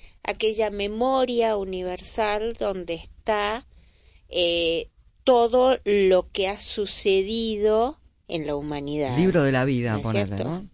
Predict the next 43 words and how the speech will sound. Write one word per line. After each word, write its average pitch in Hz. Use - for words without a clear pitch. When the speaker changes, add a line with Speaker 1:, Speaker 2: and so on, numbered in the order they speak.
Speaker 2:
Algo 131
por 113
el 104
estilo. 110
Speaker 1:
Sí, 208
yo 220
no 208
quiero 214
decir 196
una 202
cosa 202
por 185
otra 233
porque 160
sé -
la 214
diferencia, 208
Speaker 2:
Sí, 180
Speaker 1:
pero 170
Speaker 2:
no, 156
más 165
o 180
Speaker 1:
no. 170
Speaker 2:
menos. 123
Speaker 1:
Entonces, 180
eh, 185
la 175
persona 254
está 196
habilitada. 247
¿Habilitada 190
de 233
qué 220
manera? 175
Con 170
un 196
entrenamiento, 214
y -
hay 233
que 226
decir 220
una 240
oración 220